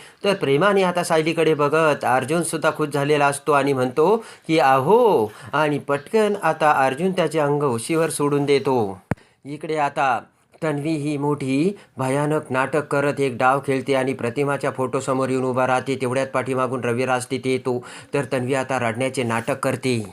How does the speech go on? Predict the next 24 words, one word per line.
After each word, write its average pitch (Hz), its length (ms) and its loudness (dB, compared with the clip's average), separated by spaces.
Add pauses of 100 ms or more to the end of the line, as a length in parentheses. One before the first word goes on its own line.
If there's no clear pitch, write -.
(560)
जवळ 139 240 -6
येत 139 160 -12
रविराज 139 440 -8
म्हणतो, 135 240 -10
"काय 131 260 -2
झालं 131 320 -2
तन्वी?" 131 540 0 (300)
तर 143 200 -2
तन्वी 139 240 0
म्हणते, 135 280 0
"काही 127 240 0
नाही 135 180 2
बाबा." 127 320 2 (120)
तर 127 120 2
रविराज 123 400 0
म्हणतो, 127 220 -4
"आईची 123 300 0
आठवण 127 300 -2
आली 127 240 -2
का?" 123 160 0 (100)
तर 123 260 0 (320)
तन्वी 127 260 2
मान 127 240 2
हलवते. 123 520 0